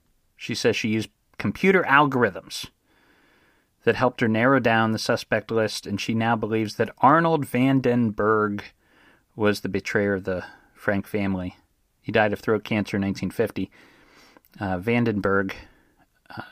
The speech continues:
she says, led police to the hiding place in exchange for protecting his own family. He was a Jewish notary. He might have known where some of the Jews were hiding. And later there's a letter to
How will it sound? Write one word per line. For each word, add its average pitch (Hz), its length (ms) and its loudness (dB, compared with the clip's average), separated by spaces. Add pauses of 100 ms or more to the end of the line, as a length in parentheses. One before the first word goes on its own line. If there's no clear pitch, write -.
she - 180 -6
says, 98 260 -2
led 104 240 0
police 104 280 -4
to - 100 -8
the - 100 -6
hiding 123 300 0
place - 460 -2 (560)
in 107 80 -4
exchange 117 640 0
for 104 420 0
protecting 101 500 -2
his 90 140 -2
own 95 180 0
family. 123 600 0
He 110 140 -6
was 95 140 -4
a 95 40 -6
Jewish 92 380 -6
notary. 107 440 0
He 104 120 -2
might 110 300 0
have 107 100 -2
known 107 260 0
where 98 140 0
some 101 260 -2
of 95 180 -4
the - 80 -8
Jews 101 360 -6
were - 100 -12
hiding. 113 480 0 (760)
And 98 340 0
later 113 280 4
there's 104 220 4
a 104 60 0
letter 107 280 4
to - 160 -8